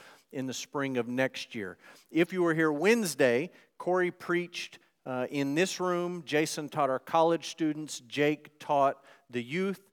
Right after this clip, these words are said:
All of those men preached the book of Philemon.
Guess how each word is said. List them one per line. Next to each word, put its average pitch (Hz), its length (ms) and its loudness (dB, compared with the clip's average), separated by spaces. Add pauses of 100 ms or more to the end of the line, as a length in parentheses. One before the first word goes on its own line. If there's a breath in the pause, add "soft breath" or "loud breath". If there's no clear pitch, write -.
(240 soft breath)
All 156 280 4
of 139 100 -2
those 143 280 0
men 143 300 -4
preached 151 600 -6
the 127 80 -2
book 143 300 -4
of 127 100 -4
Philemon. 175 580 0